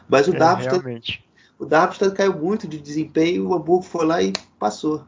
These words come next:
Speaker 1: Então, a segunda divisão é imprevisível.
Speaker 2: É, realmente. E a questão do Schalke é que me-, mesmo tendo subido como campeão, eles perderam vários jogadores importantes. Acho que o principal talvez seja o, o Ko Itakura, zagueiro que foi pro, pro Gladbach,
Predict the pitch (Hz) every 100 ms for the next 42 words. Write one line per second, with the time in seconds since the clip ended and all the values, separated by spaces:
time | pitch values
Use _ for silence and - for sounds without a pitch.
0 | _ - 190 160 - 185 175 156 170 160
1 | 165 135 110 101 98 - - _ _ _
2 | _ - - - - - 127 120 120 117
3 | 117 113 110 - - - - - _ _
4 | - 135 131 123 117 104 _ _ 131 -
5 | 135 147 151 - 127 - - 143 131 147
6 | - 131 135 151 175 147 - 123 123 117
7 | 117 113 - 113 117 110 113 120 - 127
8 | 117 131 123 113 151 131 - 135 113 110
9 | 107 107 110 107 - 107 - 104 - -
10 | - _ _ _ 120 - - _ 127 -
11 | - 117 123 117 113 117 117 110 113 113
12 | - - - 113 - 107 - 117 123 113
13 | 104 107 104 - 107 104 107 104 - _
14 | _ _ _ - 107 107 110 131 147